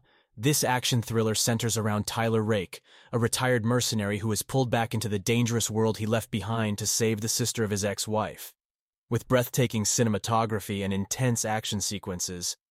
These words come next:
Extraction Two is a must-watch for all thriller genre enthusiasts.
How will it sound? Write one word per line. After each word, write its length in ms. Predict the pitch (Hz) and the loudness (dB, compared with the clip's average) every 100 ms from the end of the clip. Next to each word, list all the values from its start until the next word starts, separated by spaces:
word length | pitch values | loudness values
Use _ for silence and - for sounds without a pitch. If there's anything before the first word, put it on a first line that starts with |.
| _ _ | _ _
Extraction 720 | 123 - - 151 160 - 127 | -4 -2 2 0 2 2 2
Two 420 | 113 - 131 101 101 | 2 2 2 2 -2
is 100 | 110 | 0
a 60 | 120 | 2
must-watch 680 | 120 120 - 104 87 82 | 2 0 -2 -4 -4 -6
for 160 | - 120 | -4 -2
all 360 | 117 110 113 110 | 0 2 2 0
thriller 400 | - 113 110 110 | 0 2 2 0
genre 460 | 104 110 110 107 | 0 0 0 -2
enthusiasts. 840 | - 107 113 101 92 78 - - | -2 -2 -2 -2 -4 -6 -6 -6